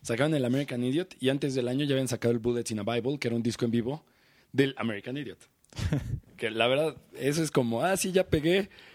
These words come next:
vamos a sacar dinero, dinero rápido". Que más o menos pasa lo mismo con el de Afi de I Heard a Voice. Tiene dos discos buenos,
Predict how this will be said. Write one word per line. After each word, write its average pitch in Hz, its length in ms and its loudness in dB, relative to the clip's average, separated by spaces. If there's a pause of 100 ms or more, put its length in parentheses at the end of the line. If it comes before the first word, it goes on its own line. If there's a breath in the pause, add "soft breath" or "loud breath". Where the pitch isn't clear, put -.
(120 loud breath)
vamos 185 120 4
a 160 40 2
sacar 175 240 4
dinero, 175 280 2
dinero 180 320 0
rápido". 175 400 2 (680 loud breath)
Que - 400 2
más 202 240 2
o 214 40 0
menos 208 120 0
pasa 196 240 2
lo 160 140 2
mismo 151 320 2
con 127 180 4
el 110 80 0
de 123 120 0
Afi 127 260 -2
de 107 160 0
I 101 260 -2
Heard 110 140 2
a - 20 0
Voice. 151 380 0 (760 soft breath)
Tiene 135 220 2
dos 131 160 2
discos 135 320 0
buenos, 160 420 0